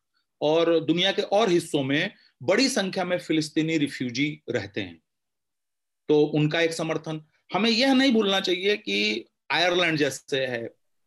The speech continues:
हिंदुस्तान में बहुत सारे लोग हैं, ईरान है,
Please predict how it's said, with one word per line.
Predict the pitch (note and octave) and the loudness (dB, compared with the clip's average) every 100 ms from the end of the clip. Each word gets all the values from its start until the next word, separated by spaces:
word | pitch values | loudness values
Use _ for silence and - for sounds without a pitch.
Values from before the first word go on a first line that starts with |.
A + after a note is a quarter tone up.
| _ - | _ -2
हिंदुस्तान | E3+ E3+ F#3 F3+ | 0 0 0 0
में | F3 | 0
बहुत | D3+ D3+ | 0 0
सारे | C#3+ C3+ | 0 0
लोग | B2+ B2+ A#2 | 0 -2 -2
हैं, | A#2 A2 A2 _ E3+ | -4 -6 -12 _ 0
ईरान | E3 E3+ F#3 F3 D#3+ | 2 2 -2 -4 -4
है, | B2+ A#2+ A2+ | -2 -2 -2